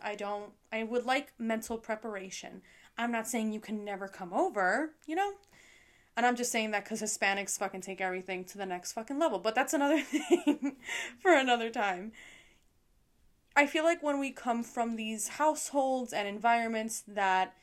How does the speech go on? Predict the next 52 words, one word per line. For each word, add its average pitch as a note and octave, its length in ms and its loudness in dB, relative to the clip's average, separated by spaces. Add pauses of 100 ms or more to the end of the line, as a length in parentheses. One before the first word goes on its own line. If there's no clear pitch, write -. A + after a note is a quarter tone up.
(280)
are G#3 340 4
always A#3+ 400 2
really B3 220 0
combative G#3 1160 2
and, G3 380 -2 (1080)
you A#3 200 -2
know, A3 80 0
you're G#3+ 160 0
not A3+ 160 6
allowed A3 180 8
to A3 80 4
set A3 180 2
a G#3+ 40 4
boundary G3+ 400 2
because G3+ 300 -6
you're F3+ 120 0
the F#3+ 100 -6
child A#3+ 520 4
and G3 120 -4
whatever G3+ 300 0
that G3+ 160 0
is, G3+ 240 -2
I'm B3 260 2
really G3 220 -4
sorry. G3 360 -2
There's, G3+ 280 -6
like, C4 380 -10 (200)
some G3 320 -8
sort F#3+ 240 -8
of F3+ 140 -10
construction F#3 540 -6
in G3+ 60 -8
the G#3 60 -8
background, G#3 640 -2
and F3+ 300 -6 (840)
I D4 60 0
need D4+ 100 -2
to D4 80 -4
record C#4 280 -8
this B3 140 -10
episode, A#3 540 -8
and G#3+ 100 -4
I G#3 60 0
don't G#3 120 -4
know G#3 80 -6
what G3+ 140 -10
the F#3+ 80 -12
fuck F#3 240 -12
it E3+ 60 -12
is. F3 340 -14
So - 220 -4
I G#3+ 200 0